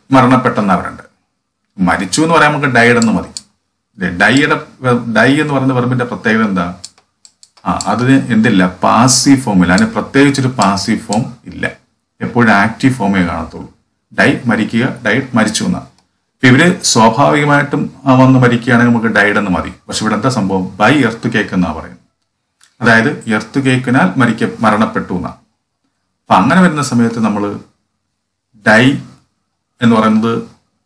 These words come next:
passive ഫോമിൽ എഴുതാൻ പറ്റത്തില്ല. കാരണം ഡൈക്ക് ഞാൻ നേരത്തെ പറഞ്ഞ പോലെ ആക്റ്റീവ് ഫോം മാത്രമേ ഉള്ളൂ. അങ്ങനെ ആവുമ്പോൾ നമുക്ക് അതിനെ replace ചെയ്യണം. അങ്ങനെ replace ചെയ്ത് എന്താക്കണം, killed എന്ന രീതിയിലാക്കണം.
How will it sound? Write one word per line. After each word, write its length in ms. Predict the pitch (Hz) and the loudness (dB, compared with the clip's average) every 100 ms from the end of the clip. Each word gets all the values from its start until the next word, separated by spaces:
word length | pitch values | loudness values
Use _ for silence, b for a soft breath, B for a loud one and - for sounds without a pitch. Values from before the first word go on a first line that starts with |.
| _ _ - | _ _ 0
passive 400 | 107 110 - 135 | 4 4 2 -2
ഫോമിൽ 220 | 127 113 101 | 0 -2 -2
എഴുതാൻ 260 | 95 92 | -2 -4
പറ്റത്തില്ല. 400 | 87 - - - _ _ _ _ _ _ _ - | -4 -12 -20 -20 _ _ _ _ _ _ _ -6
കാരണം 200 | 107 104 | -2 0
ഡൈക്ക് 280 | 104 110 113 | 0 0 0
ഞാൻ 180 | 110 107 | 0 0
നേരത്തെ 240 | 101 98 | -2 -2
പറഞ്ഞ 120 | 113 107 | -2 -2
പോലെ 160 | 101 | -2
ആക്റ്റീവ് 420 | 98 101 98 120 | -2 -2 -4 -6
ഫോം 220 | - 101 95 | -4 -2 0
മാത്രമേ 340 | 90 - 90 | -2 -4 -8
ഉള്ളൂ. 260 | 85 - _ _ _ | -8 -14 _ _ _
അങ്ങനെ 120 | 107 120 | 0 2
ആവുമ്പോൾ 180 | 113 | 2
നമുക്ക് 180 | 110 110 | 0 0
അതിനെ 200 | 101 98 | -2 0
replace 480 | 95 95 101 107 - | -2 -4 0 0 0
ചെയ്യണം. 380 | 95 - - _ _ _ _ _ _ _ - | -4 -8 -12 _ _ _ _ _ _ _ 0
അങ്ങനെ 200 | 113 107 | 2 4
replace 380 | 113 135 131 135 | 2 2 2 2
ചെയ്ത് 400 | 113 107 123 - _ - | 0 0 -6 -12 _ -2
എന്താക്കണം, 680 | 107 110 90 92 82 87 - _ _ _ - | 2 2 0 -2 -4 -6 -14 _ _ _ 0
killed 420 | 135 139 139 127 123 | 4 8 6 4 -2
എന്ന 240 | 110 101 | -2 0
രീതിയിലാക്കണം. 680 | 95 90 85 - - - | 2 2 0 -4 -10 -16